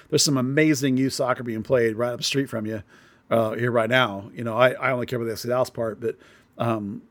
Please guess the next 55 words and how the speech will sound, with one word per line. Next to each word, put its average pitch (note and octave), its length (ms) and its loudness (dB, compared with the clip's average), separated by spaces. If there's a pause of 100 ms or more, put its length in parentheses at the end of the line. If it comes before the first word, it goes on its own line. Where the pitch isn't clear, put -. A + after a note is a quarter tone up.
(580)
they're, - 240 -8
they're D#3 240 0
playing D3+ 260 8
the B2+ 80 2
Revs B2 260 -2
in B2 60 -6
the B2 80 -6
semis B2 300 -2
and - 20 -8
it'll A#2 120 -8
be A2+ 100 -6
on A2+ 120 -8
T A#2 160 -6
V. A#2 220 0
And, C3+ 320 -8 (420)
and B2+ 200 2
s-, - 160 -4
like, C#3 200 6
Diego C#3+ 300 4
Hernandez C3+ 380 0
is A#2+ 80 -6
playing C#3 320 0
so C3+ 240 2
f-, - 240 -14 (100)
fantastically B2+ 580 2
for A2+ 240 -4
North A2+ 200 -6
Texas B2 280 -4
right A#2 160 -2
now. A#2 360 -6 (280)
Uh, - 80 -4
Julian A#2+ 300 4
Eiston's A#2+ 360 0
playing B2 200 -4
keeper B2 240 -4
for A#2+ 100 -6
them, A#2 140 0
even A#2 160 -4
though A#2 80 -2
he's G#2+ 100 -4
a G#2+ 80 -6
U A2+ 120 -6
seventeen, A2+ 360 -6
he's G#2 80 -10
playing A#2 200 -8
for G#2+ 60 -10
the G#2 60 -10
nineteens. G#2+ 520 -10 (540)
You A#2 100 -2
know, A2 240 -2 (120)
um, G#2 540 -12
it, C3+ 180 -2
it's C3 200 -2
just D3 180 -2
a, C#3+ 80 -2